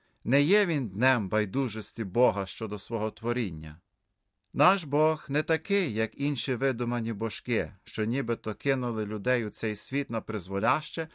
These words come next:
а самі балюють на Олімпі. Сьомий день є днем спілкування Бога зі своїм найдосконалішим створінням на землі, з людиною,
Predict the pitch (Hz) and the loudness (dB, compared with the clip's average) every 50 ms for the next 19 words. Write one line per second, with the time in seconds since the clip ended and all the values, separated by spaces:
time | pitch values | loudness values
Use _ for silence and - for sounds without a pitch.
0 | - - _ _ _ - - 151 - - 117 113 127 143 151 131 107 117 113 107 | -20 -20 _ _ _ -2 -2 -2 0 0 0 0 0 0 -2 0 2 4 4 4
1 | 120 143 147 139 135 127 - - 113 113 110 110 107 113 107 87 80 78 - - | 4 2 0 0 -2 -4 -4 -2 0 2 2 2 0 0 -2 -2 -4 -8 -12 -14
2 | - - - _ _ _ _ _ _ _ _ _ _ _ _ _ - - 185 196 | -14 -14 -16 _ _ _ _ _ _ _ _ _ _ _ _ _ 0 4 6 6
3 | 202 185 180 165 127 110 123 123 127 135 143 156 165 156 - - 117 151 190 202 | 6 4 0 0 2 4 4 4 4 2 0 -4 -8 -10 -14 -8 -2 0 0 0
4 | - 151 151 156 165 170 170 160 - - 151 143 135 - - 127 123 135 143 151 | 0 -2 -2 -2 -2 -2 -4 -8 -6 -4 -4 -4 -4 -4 -2 2 2 2 2 2
5 | 151 156 156 151 151 151 151 - _ _ _ _ - 123 147 151 151 170 165 156 | 0 -4 -6 -6 -6 -8 -10 -12 _ _ _ _ 4 6 6 6 4 2 -4 -4
6 | - 131 117 - - 135 135 147 147 143 139 135 127 120 123 - - - 123 120 | -6 -8 -8 -6 -4 -2 -2 -2 -2 -2 -4 -4 -4 -6 -6 -8 -8 -6 -4 -2
7 | 120 131 135 135 131 127 120 - 123 117 110 - - 113 113 123 131 127 123 123 | 0 0 0 0 0 -4 -6 -6 -8 -10 -10 -6 -4 -4 -2 -2 -2 -2 -4 -4
8 | 117 113 113 113 98 101 113 113 107 104 92 78 78 92 87 87 107 120 113 101 | -2 -2 -2 -2 -2 -2 -2 0 0 0 -2 -4 -6 -10 -10 -6 -4 -2 0 2
9 | 117 107 90 80 76 73 73 82 | 2 2 2 0 -4 -6 -8 -10